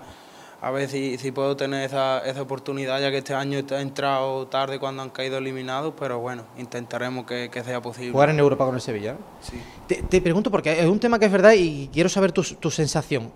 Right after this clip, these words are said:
Speaker 2: Eh, fíjate lo, lo meteórico que ha sido este, esta, este ascenso tuyo, eh, en pocos meses. Cuando uno escucha incluso que se pide tu nombre para la selección, e incluso el, el seleccionador habla de ti abiertamente, o sea, por lo menos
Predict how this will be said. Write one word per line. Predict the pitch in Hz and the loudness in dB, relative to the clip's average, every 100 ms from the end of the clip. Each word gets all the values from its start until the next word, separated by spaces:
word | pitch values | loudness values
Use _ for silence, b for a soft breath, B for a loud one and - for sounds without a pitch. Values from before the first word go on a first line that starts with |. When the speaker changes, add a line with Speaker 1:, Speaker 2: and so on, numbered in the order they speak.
| - | -4
Speaker 2:
Eh, | 131 123 - - - | 0 -2 -4 -16 -10
fíjate | - 156 214 | -2 2 6
lo, | 185 | 6
lo | 156 160 143 | 6 2 0
meteórico | 139 135 160 185 | 2 2 2 0
que | 170 | 0
ha | |
sido | 180 | -2
este, | 160 165 147 | -2 0 -2
esta, | 139 151 - | 0 -2 -2
este | - | -4
ascenso | 143 - 165 139 | -2 0 0 0
tuyo, | 247 156 131 | 0 2 2
eh, | 135 135 139 | 0 0 -2
en | 139 135 | -4 -4
pocos | 139 120 | -2 0
meses. | 214 - - B B B B - | -2 -2 -8 B B B B -6
Cuando | 139 127 139 | -4 2 4
uno | 214 | 4
escucha | 214 226 - 202 | 2 -2 2 0
incluso | 165 196 190 175 147 B B B - | 4 4 4 2 -2 B B B -8
que | - 156 | -4 0
se | 160 | 0
pide | 156 151 | 0 0
tu | - 156 | 2 0
nombre | 160 156 - | 0 2 4
para | 143 | 4
la | 135 | 4
selección, | 123 127 - 170 156 | 2 -4 0 0 0
e | |
incluso | 131 131 151 190 | -6 0 2 4
el, | |
el | 175 147 | 2 2
seleccionador | 156 139 147 127 123 214 | 0 0 0 4 6 8
habla | 127 139 | 8 4
de | 131 | 2
ti | - 254 139 | 2 4 6
abiertamente, | 127 135 151 262 - 107 110 | 4 2 4 2 2 -4 -4
o | |
sea, | 123 | -4
por | 120 | -4
lo | 123 | -4
menos | 160 | -6